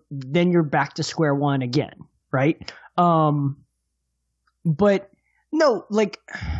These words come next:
I wanna focus on something else because, because that, that plot mechanic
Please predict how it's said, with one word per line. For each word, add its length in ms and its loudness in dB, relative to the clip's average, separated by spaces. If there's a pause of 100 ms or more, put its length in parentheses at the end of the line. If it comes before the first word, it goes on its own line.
(1800)
I 120 2
wanna 280 0
focus 360 -4
on 120 -2
something 400 -6
else 200 -16
because, 420 0
because 380 0
that, 180 2 (100)
that 180 2 (100)
plot 240 0
mechanic 600 -6